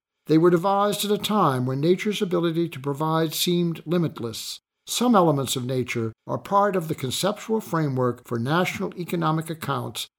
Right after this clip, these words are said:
but go unmeasured in practice," unquote. There's a fifteen-year plan with proposed recommendations.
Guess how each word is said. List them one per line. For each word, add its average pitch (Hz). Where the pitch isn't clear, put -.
but 120
go 143
unmeasured 175
in 160
practice," -
unquote. 123
There's 175
a 180
fifteen-year 175
plan 214
with 139
proposed 156
recommendations. 170